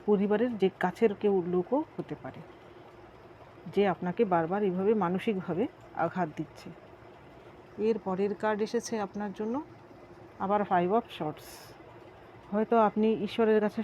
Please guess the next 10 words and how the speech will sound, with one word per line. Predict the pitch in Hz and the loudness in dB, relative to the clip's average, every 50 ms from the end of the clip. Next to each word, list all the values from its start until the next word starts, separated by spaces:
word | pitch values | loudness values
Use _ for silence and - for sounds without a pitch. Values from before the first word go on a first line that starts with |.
| - | -4
সবসময় | - 196 - - 214 208 208 202 | -4 -6 -4 -4 -4 -2 -2 -2
প্রার্থনা | 196 180 170 - - - 214 220 220 | -2 -2 -4 -4 -4 -4 -2 -2 -2
করেন | 208 202 180 185 196 220 214 | -2 -2 -2 -2 -2 -4 -2
যেন | 190 190 175 180 180 180 175 - - - - - - - - - - | -2 -2 -2 -2 -4 -6 -8 -12 -20 -20 -20 -20 -20 -20 -12 -4 -2
সব | 208 190 - | -2 -2 -2
কিছু | - 202 196 - 202 | -4 -4 -2 0 0
ঈশ্বর | 196 190 - - 180 - - | 0 0 -2 -6 -8 -8 -8
ঠিক | - 208 - - | -12 -12 -6 -2
করে | 202 185 180 165 | -2 0 0 -2
দেন, | 170 165 | -4 -6